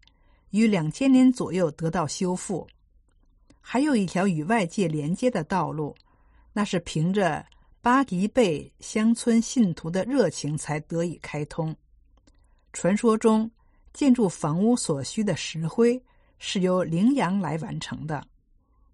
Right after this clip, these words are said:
他们自愿自发地献出自己的奶水来取代了水。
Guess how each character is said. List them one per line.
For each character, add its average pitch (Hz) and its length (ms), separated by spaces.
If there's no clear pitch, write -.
他 185 160
们 165 340
自 - 180
愿 202 200
自 180 160
发 233 340
地 156 300
献 156 260
出 175 220
自 220 200
己 165 200
的 160 340
奶 165 320
水 147 220
来 151 180
取 - 260
代 160 160
了 175 140
水。 - 320